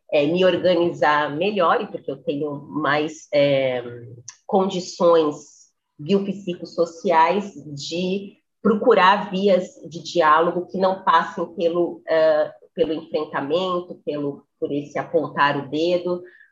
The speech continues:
porque, é, eu, eu me lembrei agora de um livro de uma,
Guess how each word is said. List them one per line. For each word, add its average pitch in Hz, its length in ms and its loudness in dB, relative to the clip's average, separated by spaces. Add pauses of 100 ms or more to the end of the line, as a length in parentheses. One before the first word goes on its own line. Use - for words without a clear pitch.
(120)
porque, 175 720 2
é, 156 460 0 (440)
eu, 175 200 2
eu 170 180 2
me 180 100 -4
lembrei 170 420 -2
agora 160 520 -2
de 147 260 -14
um 156 540 -6
livro 180 500 -4
de 143 220 -10
uma, 143 760 -2